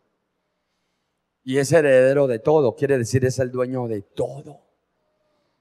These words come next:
A su nombre. Y si nosotros buscamos al dueño de todo,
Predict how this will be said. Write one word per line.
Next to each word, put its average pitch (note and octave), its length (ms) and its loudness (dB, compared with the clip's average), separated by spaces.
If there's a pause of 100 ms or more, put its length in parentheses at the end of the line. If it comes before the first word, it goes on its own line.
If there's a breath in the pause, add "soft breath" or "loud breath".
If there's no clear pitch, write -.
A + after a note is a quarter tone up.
(140)
A A2+ 140 -2
su A2+ 180 0
nombre. A2+ 520 -6 (880)
Y C#3+ 120 0
si C3 120 4
nosotros F3 460 4
buscamos E3 500 2
al C#3 140 2
dueño D3+ 320 2
de B2+ 100 2
todo, B2+ 540 2